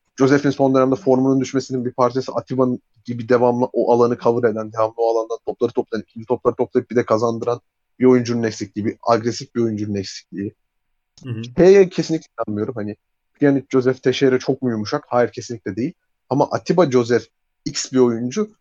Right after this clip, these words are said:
Speaker 1: çok daha agresif bir üçlü oluşturuyor. Çünkü Atiba'nın boyu çok uzun. Joseph'in boyu çok uzun.
Speaker 2: E, pozisyon bilgisi
Speaker 1: Birbirlerinin
Speaker 2: üst düzey.
Speaker 1: a-,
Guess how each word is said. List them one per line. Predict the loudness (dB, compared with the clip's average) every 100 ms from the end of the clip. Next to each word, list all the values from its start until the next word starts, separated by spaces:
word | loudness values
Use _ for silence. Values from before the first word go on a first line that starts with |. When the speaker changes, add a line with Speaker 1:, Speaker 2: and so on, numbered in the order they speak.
| _
Speaker 1:
çok | -18 -2
daha | 0 2
agresif | 0 -2 -6 -8 -14 -8
bir | -8 _ _ _ _ -8
üçlü | -6 -2
oluşturuyor. | 0 0 -4 -8 -6 -4 -6
Çünkü | -8 -6 -6 _ -10
Atiba'nın | -6 0 2 2 4
boyu | 2 2
çok | -4 -4
uzun. | -6 -6 -8 _ _ _
Joseph'in | -2 0 0 0
boyu | 0 -2
çok | -2 -6
uzun. | -4 -4 -4
Speaker 2:
E, | -8 -10
pozisyon | -10 -10 -8 -8 -6
bilgisi | -6 -2
Speaker 1:
Birbirlerinin | 0 2 0
Speaker 2:
üst | -4
düzey. | -4
Speaker 1:
a-, | -4